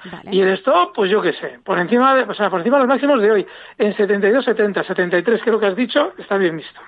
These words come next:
Speaker 2: Venga.
Speaker 1: Vale, venga. A ver, eh, nos, eh, nos escriben también a través de la aplicación móvil de Capital Radio, nos, eh, preguntan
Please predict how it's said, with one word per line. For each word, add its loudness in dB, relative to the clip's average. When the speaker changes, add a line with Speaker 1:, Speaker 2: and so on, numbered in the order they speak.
Speaker 2:
Venga. -2
Speaker 1:
Vale, -20
venga. -8
A -4
ver, -6
eh, -4
nos, -8
eh, -6
nos -8
escriben -8
también -6
a -10
través -10
de -8
la -6
aplicación -10
móvil -6
de -10
Capital -8
Radio, -10
nos, -10
eh, -8
preguntan -6